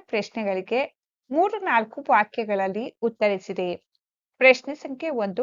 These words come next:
ಸುಕ್ರಿಯವರು ಬಾಲ್ಯದಲ್ಲಿ ಜನಪದ ಆಟಗಳನ್ನು ಹೇಗೆ ಕಲಿತರು?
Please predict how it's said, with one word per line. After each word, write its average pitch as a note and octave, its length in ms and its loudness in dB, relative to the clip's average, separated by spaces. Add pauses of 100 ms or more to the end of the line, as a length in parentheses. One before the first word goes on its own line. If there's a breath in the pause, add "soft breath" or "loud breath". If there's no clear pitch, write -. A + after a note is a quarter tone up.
ಸುಕ್ರಿಯವರು D#4 640 0 (140)
ಬಾಲ್ಯದಲ್ಲಿ A3+ 580 2 (140)
ಜನಪದ B3 440 -2 (180)
ಆಟಗಳನ್ನು G#3 640 0 (100)
ಹೇಗೆ G#3 320 -2
ಕಲಿತರು? F3 560 -4